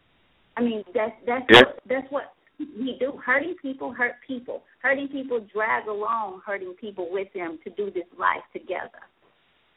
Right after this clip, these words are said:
Speaker 1: But again, once you get to a place where you, you love yourself, that you see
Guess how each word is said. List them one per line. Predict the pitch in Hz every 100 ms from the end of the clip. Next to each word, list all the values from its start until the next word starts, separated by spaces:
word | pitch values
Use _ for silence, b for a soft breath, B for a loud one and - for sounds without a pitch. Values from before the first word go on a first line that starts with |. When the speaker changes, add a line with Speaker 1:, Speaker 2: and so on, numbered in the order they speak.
| _ _ -
Speaker 1:
But | 220
again, | 196 - 247 185
once | 202 247 285 -
you | 302
get | 214 269 254
to | 277
a | 196
place | 185 262 240 254
where | 226 214 185 165 - _ _ _ - 180
you, | 196 254 - 196 185
you | 220 302 320 277
love | 196 233 269 277 269
yourself, | 220 208 175 180 _ - 247 285 302 285 _ _ _ _ _ -
that | 196
you | 240 302
see | -